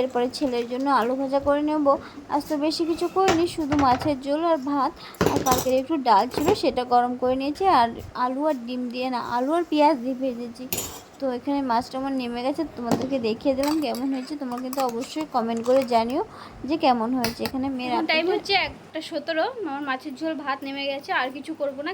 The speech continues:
Speaker 2: কালকের একটু ডাল আছে, আর গ্যাসে এখন বসানো আছে, একটু আলু আর পেঁয়াজ দিয়ে ভাজা করবো। এখানে মেয়ের আপেলটা পেস্ট করে নিয়েছি, তখন মেয়েকে এটা খাওয়াবো, খাওয়ানোর পরে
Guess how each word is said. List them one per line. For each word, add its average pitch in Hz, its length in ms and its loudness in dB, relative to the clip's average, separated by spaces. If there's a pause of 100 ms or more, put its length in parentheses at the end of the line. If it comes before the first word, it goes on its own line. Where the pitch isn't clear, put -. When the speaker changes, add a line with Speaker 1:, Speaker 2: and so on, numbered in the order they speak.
Speaker 2:
কালকের 247 340 -4
একটু 285 120 -16 (100)
ডাল 247 220 0
আছে, 277 200 -8
আর 320 60 -12 (260)
গ্যাসে 254 320 -4
এখন 302 120 -6 (100)
বসানো 269 300 -8 (100)
আছে, 285 140 -12 (120)
একটু 311 120 -12 (120)
আলু 247 180 -4
আর 254 100 -6
পেঁয়াজ 262 200 -4
দিয়ে 269 140 -8
ভাজা 247 220 -8
করবো। 262 200 -6 (560)
এখানে 294 200 -2 (100)
মেয়ের 285 240 -4
আপেলটা 269 340 -6
পেস্ট 262 280 -4
করে 277 220 -2
নিয়েছি, 285 280 -8 (640)
তখন 269 240 -6
মেয়েকে 254 240 -4
এটা 262 200 -4
খাওয়াবো, 285 280 -2 (120)
খাওয়ানোর 247 300 -4
পরে 370 120 -4